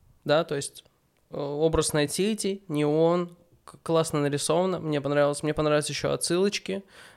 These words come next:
э, то есть, э, там не забыли про Милтех, Ар-, ну, Арасака, это понятно, это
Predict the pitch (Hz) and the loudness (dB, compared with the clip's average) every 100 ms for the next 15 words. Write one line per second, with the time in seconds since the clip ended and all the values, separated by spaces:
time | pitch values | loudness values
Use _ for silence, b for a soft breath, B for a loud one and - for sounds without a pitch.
0 | - 143 156 151 139 - 147 135 135 147 | -6 -2 2 0 0 -4 -2 -2 0 2
1 | 147 147 151 175 156 143 135 135 131 131 | 2 2 2 2 0 -4 -4 -2 0 -2
2 | 127 135 143 147 156 151 - 160 160 156 | -4 -8 -8 -2 0 -2 -2 2 2 0
3 | - - - 170 - 147 143 - 143 - | -6 -8 -2 0 0 0 0 0 -2 -4
4 | 135 - 143 185 233 143 143 - - - | -10 -6 -2 -2 -2 -6 -8 -12 -14 -14